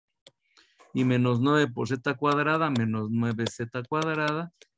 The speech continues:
Y eso efectivamente me da menos cinco z cuadrada, ¿verdad? Que es lo que tengo arriba en el primer paréntesis. Entonces, borro. Ya encontramos la factorización,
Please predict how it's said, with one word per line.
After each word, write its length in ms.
Y 80
eso 140
efectivamente 760
me 120
da 160
menos 400
cinco 360
z 360
cuadrada, 580
¿verdad? 240
Que 100
es 40
lo 120
que 100
tengo 340
arriba 680
en 220
el 80
primer 380
paréntesis. 960
Entonces, 840
borro. 560
Ya 140
encontramos 600
la 280
factorización, 1300